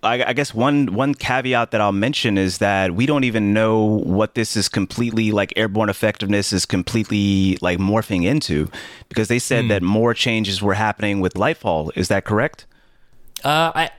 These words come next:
Speaker 2: I mean, it's something that they're addressing every season. I don't think I saw specifically Lightfall, but we,
Speaker 1: Okay.
Speaker 2: this all is coming Lightfall too,
Speaker 1: Yeah.
Speaker 2: yes, so.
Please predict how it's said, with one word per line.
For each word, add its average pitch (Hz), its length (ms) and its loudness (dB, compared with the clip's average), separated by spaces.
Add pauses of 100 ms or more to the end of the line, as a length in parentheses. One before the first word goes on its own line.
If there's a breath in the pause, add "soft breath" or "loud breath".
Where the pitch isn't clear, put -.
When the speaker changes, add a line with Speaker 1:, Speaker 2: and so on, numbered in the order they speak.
Speaker 2:
I 165 100 -2
mean, 214 120 2
it's 240 140 -2
something 240 340 -2
that 196 140 -8
they're 139 340 0
addressing 143 580 0
every 139 220 0
season. 151 560 0
I 147 120 -2
don't 185 140 -2
think 180 140 -2
I 156 80 0
saw 139 320 0
specifically 139 720 0
Lightfall, 127 460 0
but 139 100 0
we, 131 440 -2
Speaker 1:
Okay. 131 200 -2
Speaker 2:
this 147 440 -2
all 131 400 2
is 123 280 2
coming 113 300 0
Lightfall 110 400 0
too, - 120 0
Speaker 1:
Yeah. 107 120 2
Speaker 2:
yes, 98 300 -2
so. 98 420 0